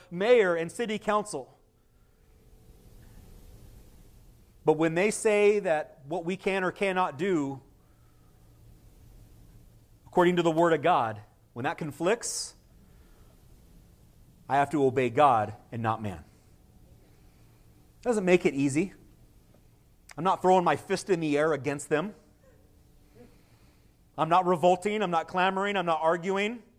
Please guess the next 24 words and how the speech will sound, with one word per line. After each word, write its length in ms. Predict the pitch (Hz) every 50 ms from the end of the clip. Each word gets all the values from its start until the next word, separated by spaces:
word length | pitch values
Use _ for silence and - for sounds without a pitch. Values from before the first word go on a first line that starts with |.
| _ _ _ _ _ _ _ _ _ _
Just 180 | _ - 143 -
doing 220 | 175 175 175 175
what 180 | 170 156 143 139
God 320 | 147 147 151 165 175 165
calls 320 | - 165 160 160 160 160 151
me 140 | 151 160 156
to 120 | - 147
do. 280 | 131 135 131 104 - - _ _ _ _ _ _ _ _ _ _ _ _ _ _ _ _ _ _ _ _
And 120 | - 123 127
that's 260 | 139 139 143 - -
what 180 | 147 143 127 139
we 140 | 123 127
do. 260 | 113 107 104 90 85 - - - - - - - - - - - - - - - - - - - - - - - _ _ - - - - _ _ _ _ _ _ _ _ _
'Cause 140 | - 175 160
when 140 | 180 180 185
we 100 | 233 269
look 260 | 254 254 269 269 269
at 180 | 269 262 233 180
verse 280 | 190 240 240 233 -
seventeen, 600 | - 254 240 226 226 220 - 247 254 254 254 247 214
it 100 | 202 -
says, 320 | - 220 220 208 202 - - -
"Honor 600 | 196 220 240 254 254 262 262 262 269 285 254 - - _ _ _ _ _
everyone." 600 | - 196 202 160 151 165 160 151 143 135 123 110